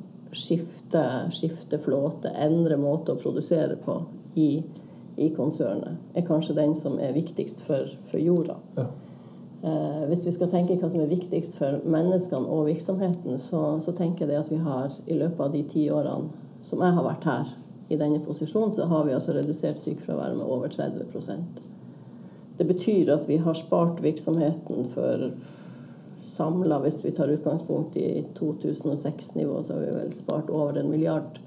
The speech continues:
Speaker 2: Ja.
Speaker 1: Så det er et utrolig godt business case, det vi har,
Speaker 2: Det er det.
Speaker 1: har gjort på, på sykefraværsområdet.
Speaker 2: Ja.
Speaker 1: Så
Speaker 2: Sånn.
Speaker 1: liksom
Speaker 2: Det er bra business samtidig som det er en viktig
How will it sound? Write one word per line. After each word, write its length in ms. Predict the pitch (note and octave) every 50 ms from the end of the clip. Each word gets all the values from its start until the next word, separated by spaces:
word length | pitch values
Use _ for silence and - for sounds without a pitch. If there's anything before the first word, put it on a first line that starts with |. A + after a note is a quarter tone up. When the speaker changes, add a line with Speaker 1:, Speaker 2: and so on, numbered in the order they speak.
| -
Speaker 2:
Ja. 140 | - - - - - - - - - - - - - -
Speaker 1:
Så 140 | - - E3+
det 120 | D3 D3+
er 80 | D#3+ -
et 180 | - - - - D#3+
utrolig 320 | D#3 E3+ F#3+ F3+ D#3 D3
godt 260 | D3 D#3 D#3+ - - - -
business 400 | F#3+ E3+ - - - A#2+ - -
case, 480 | - - G#2+ - E3+ - - - - - -
det 240 | E3+ D3 D#3 D#3 C#3+
vi 100 | C#3 C#3+
har, 260 | D#3+ D3+ C3+ B2+ C3+ C3+
Speaker 2:
Det 160 | C#3 C3+ C3+
er 100 | - -
det. 80 | - -
Speaker 1:
har 120 | - D3+
gjort 340 | D3 C#3+ D#3+ - - - - - -
på, 160 | - - - - - - - -
på 80 | - -
sykefraværsområdet. 920 | - - - - - - - F3 - - - - - - - - - -
Speaker 2:
Ja. 120 | - F#2 - - - - - - - - -
Speaker 1:
Så 100 | - -
Speaker 2:
Sånn. 140 | - - C#3
Speaker 1:
liksom 180 | C#3+ D3 C#3+ E3 F3 E3+ - - - - - - - - - - - - - - -
Speaker 2:
Det 80 | - A3+
er 40 | F#3+
bra 100 | D#3+ D3 C#3+
business 300 | D3+ B2+ - - C#3+ -
samtidig 340 | D#3 D3+ - C3 A#2+ A#2+ A2+
som 140 | - D3+ C#3
det 40 | A#2
er 140 | G#2+ A2+ B2+
en 100 | B2 B2
viktig 400 | C#3+ C#3 D3 - - - -